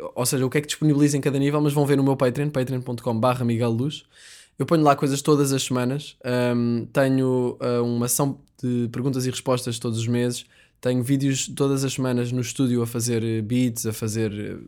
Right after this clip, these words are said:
a, a explicar o meu processo criativo. Por exemplo, falei muito, durante o processo de fazer o som do, o Positivo, falei muito sobre, tipo, como é que editei o vídeo,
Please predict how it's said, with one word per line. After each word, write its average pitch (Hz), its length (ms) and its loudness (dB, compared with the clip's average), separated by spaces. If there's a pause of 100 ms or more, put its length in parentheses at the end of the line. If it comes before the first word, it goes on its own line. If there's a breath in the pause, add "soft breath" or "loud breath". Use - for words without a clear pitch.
(120)
a, 113 200 -6
a - 40 -6
explicar 135 340 2
o - 20 0
meu 131 100 0
processo 117 260 -2
criativo. 135 520 4
Por 135 80 -8
exemplo, 123 260 -2 (320 loud breath)
falei 135 320 2
muito, 135 640 2
durante 131 340 -2
o 127 60 -2
processo 127 440 -2
de - 60 -16
fazer 123 260 0
o 123 60 0
som 123 260 0
do, 117 360 0
o 120 120 -4
Positivo, 123 520 0 (420 loud breath)
falei 131 260 2
muito 139 260 4
sobre, 127 420 2
tipo, 117 180 -6
como 131 160 -2
é 123 40 -2
que 131 100 -6
editei 123 260 -2
o 131 80 2
vídeo, 156 720 2